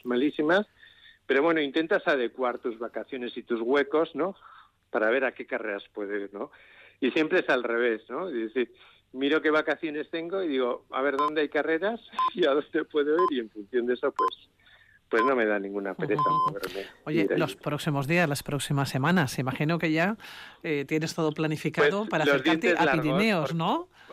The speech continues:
Speaker 1: eso es, los dientes largos, porque lo ves por la tele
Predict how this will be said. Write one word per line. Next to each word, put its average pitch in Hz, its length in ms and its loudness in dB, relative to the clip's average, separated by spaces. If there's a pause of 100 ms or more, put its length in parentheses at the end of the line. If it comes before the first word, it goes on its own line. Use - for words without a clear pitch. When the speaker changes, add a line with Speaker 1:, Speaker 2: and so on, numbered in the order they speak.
Speaker 1:
eso 135 300 0
es, 135 140 2
los 131 180 -2
dientes 160 280 -4
largos, 165 360 0
porque 139 260 -6
lo 131 100 0
ves 170 160 0
por 170 160 -4
la 170 140 2
tele 175 480 -2